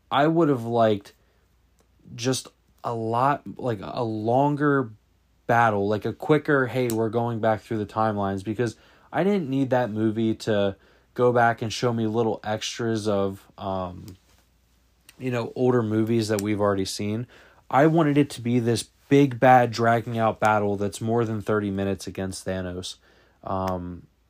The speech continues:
they, they could have done a better job in that movie, and it,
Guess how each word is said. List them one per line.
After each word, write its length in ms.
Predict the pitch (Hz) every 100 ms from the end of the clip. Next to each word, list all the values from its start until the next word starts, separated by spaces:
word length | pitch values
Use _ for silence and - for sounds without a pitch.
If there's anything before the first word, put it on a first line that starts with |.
| _ _ _ _ _ _ _ _ _ _ _ _
they, 320 | - 110 127 -
they 180 | 123
could 160 | 120 131
have 120 | 117
done 160 | 107 107
a 60 |
better 320 | 98 101 98 95
job 280 | 98 92
in 100 | 92
that 200 | 92 92
movie, 340 | 92 95 92 95
and 100 | 95
it, 220 | 107 -